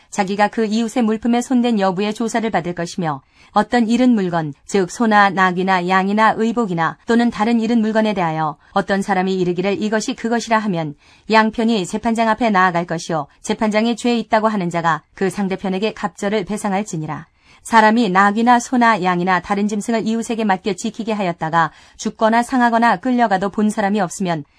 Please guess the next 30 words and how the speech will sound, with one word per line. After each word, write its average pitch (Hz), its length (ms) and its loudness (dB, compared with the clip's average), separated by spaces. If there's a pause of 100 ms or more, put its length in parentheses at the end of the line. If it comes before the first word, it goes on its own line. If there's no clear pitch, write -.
(160)
두 233 140 -4
사람 226 240 2
사이에 233 260 0
맡은 208 320 0
자가 190 280 0
이웃의 214 360 -4
것에 202 220 -4
손을 240 300 0
대지 214 260 -2
아니하였다고 175 720 -4
여호와께 196 380 0
맹세할 202 400 -2
것이요. 170 420 -6 (380)
그 240 140 0
임자는 220 420 2
그대로 220 280 -2
믿을 208 280 -2
것이며 180 420 -4 (140)
그 208 160 -2
사람은 208 340 -2
배상하지 208 520 -2
아니하려니와, 180 720 -2 (360)
만일 226 300 4
자기에게서 220 540 0
도둑 233 260 -2
맞았으면 180 500 -2
그 208 100 -4
임자에게 202 500 -2
배상할 214 400 -2
것이며, 175 480 -4